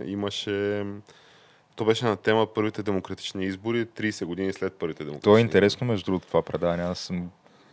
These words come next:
Speaker 2: Сега не го следя, но съм гледал някакви епизоди.
Speaker 1: А, интересно е, аз горещо би го препоръчал на всеки, който се интересува от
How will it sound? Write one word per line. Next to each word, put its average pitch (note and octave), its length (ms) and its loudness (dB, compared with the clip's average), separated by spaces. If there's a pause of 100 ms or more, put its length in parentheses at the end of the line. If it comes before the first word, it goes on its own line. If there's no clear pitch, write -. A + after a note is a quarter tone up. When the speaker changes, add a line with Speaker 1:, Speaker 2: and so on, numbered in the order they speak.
(180)
Speaker 2:
Сега F2 220 -2
не F2 140 -4
го F#2+ 100 -2
следя, F2+ 340 0
но G2+ 80 0
съм E2+ 200 -4
гледал F#2 280 2
някакви D#2+ 320 -6
епизоди. E2 380 -8 (340)
Speaker 1:
А, - 100 -2 (180)
интересно G2 720 0
е, G2+ 40 2
аз G2 160 0
горещо G2+ 360 0
би G2 100 -6
го G2+ 120 -4
препоръчал F#2+ 560 -6
на F2+ 80 -4
всеки, - 220 -8
който - 260 -6
се F#2+ 60 -10
интересува E2 480 -8
от - 220 -12